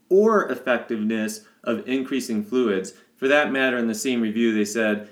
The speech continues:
using diuretics, they really don't have any evidence that that helps either.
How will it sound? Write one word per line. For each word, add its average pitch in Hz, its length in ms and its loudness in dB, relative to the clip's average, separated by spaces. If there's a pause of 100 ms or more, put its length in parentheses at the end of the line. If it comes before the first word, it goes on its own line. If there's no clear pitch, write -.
(120)
using 120 400 0
diuretics, 113 720 2
they 123 160 0
really 117 340 4
don't 110 300 0
have 110 180 -2
any 107 220 -2
evidence 107 540 -2
that 90 300 -4
that 117 260 2
helps 98 360 -4
either. 98 380 -2